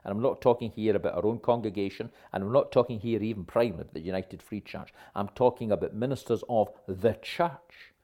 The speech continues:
have certainly felt that over these past months, as indeed over these past years, we have been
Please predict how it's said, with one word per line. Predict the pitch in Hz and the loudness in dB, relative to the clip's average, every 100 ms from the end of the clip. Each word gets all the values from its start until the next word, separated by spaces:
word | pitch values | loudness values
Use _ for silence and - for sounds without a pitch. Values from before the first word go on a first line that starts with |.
| _ _ _ _ _ _ | _ _ _ _ _ _
have | 135 123 | 0 0
certainly | - 147 143 143 127 | 0 4 6 6 2
felt | 123 - 90 76 78 | 0 2 0 0 0
that | 104 | 2
over | 117 120 113 | 4 6 6
these | 104 104 | 4 -4
past | - 110 107 - | -4 -2 -2 -2
months, | 95 92 - - | -2 -2 -4 -4
as | 117 110 | -2 0
indeed | 113 95 107 107 | -2 0 0 2
over | 104 98 | 2 2
these | 95 90 | -2 -6
past | - 90 85 - - | -8 -6 -6 -8 -16
years, | 62 69 - - _ _ _ _ _ - | -14 -14 -16 -20 _ _ _ _ _ -8
we | 107 120 | -2 0
have | 110 117 110 98 | 0 0 -2 0
been | 113 110 | -2 -2